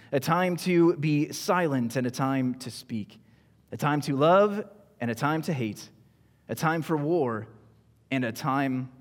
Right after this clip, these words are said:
for peace." Solomon be-, Solomon begins in verse one telling us that there is a, a season for everything, a time, a, a suitable moment, an, an appointed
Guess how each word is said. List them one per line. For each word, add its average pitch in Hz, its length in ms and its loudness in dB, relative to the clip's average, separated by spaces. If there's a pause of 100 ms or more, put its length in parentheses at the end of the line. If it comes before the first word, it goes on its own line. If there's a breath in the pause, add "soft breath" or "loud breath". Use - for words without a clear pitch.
for - 160 -8
peace." - 560 -8 (2000 soft breath)
Solomon 196 320 4
be-, 180 180 2 (300)
Solomon 202 400 4
begins 165 580 0
in 165 440 -2
verse 160 240 0
one 143 520 0 (240)
telling 175 260 2
us 165 120 2
that 165 100 0
there 180 160 4
is 165 100 0
a, 170 60 4
a 151 320 2
season 196 840 -2
for 156 380 0
everything, 139 420 -2
a 135 100 0
time, 139 520 -2
a, 151 300 0
a 156 40 -2 (220 loud breath)
suitable 233 760 4
moment, 165 540 2
an, 165 80 0
an 170 160 2
appointed 190 720 2